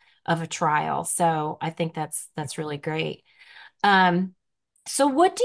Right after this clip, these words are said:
you feel are the primary issues that you can address from your bench, your, you know, your potential bench? Um, how important do you feel, you know, do you, we just discussed the trial experience,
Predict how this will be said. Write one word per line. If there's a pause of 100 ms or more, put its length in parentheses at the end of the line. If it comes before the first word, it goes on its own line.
you
feel
are
the
primary
issues
that
you
can
address
from
your
bench,
your,
you
know,
your
potential
bench? (400)
Um,
how
important
do
you
feel,
you
know,
do
you, (200)
we
just
discussed
the
trial
experience,